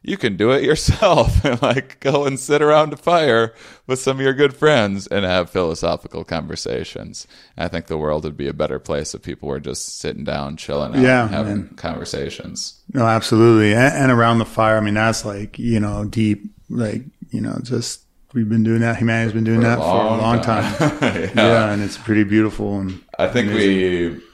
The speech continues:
Speaker 1: I think every time we lose our way, we need to get back to that a little bit. That's where we started coming up with all these ideas in the first place of, of constructing these new realities for ourselves. And sometimes we need a little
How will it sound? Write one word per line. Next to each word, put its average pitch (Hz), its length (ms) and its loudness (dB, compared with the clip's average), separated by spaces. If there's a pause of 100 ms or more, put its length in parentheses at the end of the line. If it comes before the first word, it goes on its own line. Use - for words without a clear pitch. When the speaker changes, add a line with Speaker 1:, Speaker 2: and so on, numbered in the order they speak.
(260)
Speaker 1:
I 90 120 -2
think 104 240 -6
every 90 180 -2
time 87 260 -4
we 80 120 -6
lose 82 300 -4
our 71 120 -2
way, 85 260 2
we 73 140 -4
need 71 200 -10
to 67 60 -12
get 65 200 -10
back 69 300 -6
to 80 160 -6
that 76 380 -8 (240)
a - 40 -14
little 62 180 -10
bit. 50 340 -12 (120)
That's - 240 -6
where 85 120 2
we 76 140 -4
started 78 580 -2
coming 76 280 -8
up 80 160 -4
with 78 100 -6
all 76 140 -2
these 78 200 -6
ideas 78 840 -6
in 82 120 -10
the 76 60 -10
first 87 340 -4
place - 500 -8
of, - 400 -14
of - 160 -16
constructing - 680 -10
these 55 220 -14
new 71 100 -8
realities 69 640 -8
for - 220 -6
ourselves. - 560 -8
And - 120 -14
sometimes - 460 -14
we - 80 -14
need 73 220 -12
a 73 80 -12
little 69 320 -10